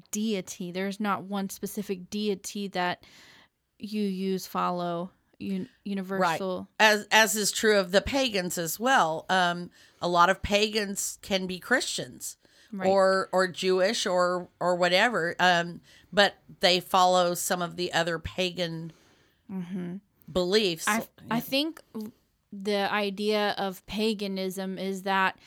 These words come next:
Speaker 1: you're not locking yourself into just one strict order or sect or being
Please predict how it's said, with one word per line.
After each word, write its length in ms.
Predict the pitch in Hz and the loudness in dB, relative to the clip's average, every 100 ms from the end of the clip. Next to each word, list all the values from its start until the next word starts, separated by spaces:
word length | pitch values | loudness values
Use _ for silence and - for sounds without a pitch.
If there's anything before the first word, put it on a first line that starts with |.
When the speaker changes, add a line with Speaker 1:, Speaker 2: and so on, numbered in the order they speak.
| - - _ | -20 -20 _
Speaker 1:
you're 260 | 202 202 196 | -2 -2 2
not 300 | 196 196 - | 4 2 0
locking 540 | 196 190 190 - 190 | 0 2 2 -2 -6
yourself 500 | 185 185 180 190 180 | -4 -6 -4 -6 -4
into 320 | 190 185 - 190 | -6 -8 -8 -10
just 380 | 185 185 - | -4 -6 -6
one 380 | 202 190 190 185 | -10 -4 -2 -2
strict 600 | - - - 202 190 - - | -4 -8 -2 -2 -2 -6 -8
order 720 | 185 185 190 190 180 175 175 | -4 0 0 0 0 0 -2
or 540 | - 180 175 175 180 - | -4 -2 -2 0 -2 -6
sect 580 | - 196 190 185 - | -4 2 2 0 -4
or 220 | - 180 180 | -8 -4 -4
being 340 | 190 190 180 | -2 -2 -4